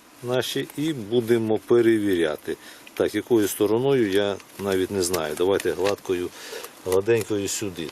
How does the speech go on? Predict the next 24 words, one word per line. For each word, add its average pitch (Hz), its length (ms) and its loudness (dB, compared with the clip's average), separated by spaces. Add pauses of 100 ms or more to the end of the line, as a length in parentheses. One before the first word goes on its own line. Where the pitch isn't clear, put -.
Так, 87 220 2
встромляємо 85 880 -2 (540)
сюди. 101 680 -6
І 117 120 0
в 98 100 0
нас 104 280 0
ось 101 160 2
тут 110 280 -4
є 101 220 2
мітка 107 460 -2
така, 80 400 -6
щоб 87 260 -2 (800)
далі 110 200 2 (100)
не 92 180 -2
засунути, 92 580 -4
тому 90 240 -6
що 101 160 -2
він 95 120 -2
не 98 80 -2
буде 92 260 -4
тоді 82 320 -8 (360)
відсмоктувати. 85 880 -2
А 113 180 0
ставимо 95 600 -2